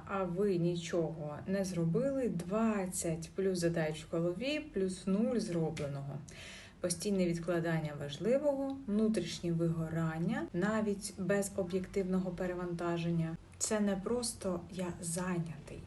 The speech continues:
це стиль життя, який жирає вас повністю кожен день.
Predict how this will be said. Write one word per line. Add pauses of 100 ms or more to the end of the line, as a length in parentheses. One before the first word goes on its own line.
(100)
це
стиль
життя,
який
жирає
вас
повністю (300)
кожен (240)
день.